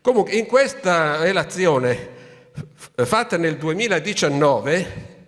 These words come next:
eh, il serviz-, il settore grandi carnivori, quindi la provincia, il, l'ufficio competente diceva:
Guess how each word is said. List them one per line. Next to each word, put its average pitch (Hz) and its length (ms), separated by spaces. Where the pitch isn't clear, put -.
eh, 135 680
il 208 140
serviz-, 196 640
il 156 120
settore 190 460
grandi 196 320
carnivori, 131 640
quindi 127 500
la 185 280
provincia, 135 720
il, 151 280
l'ufficio 156 580
competente 185 640
diceva: 147 800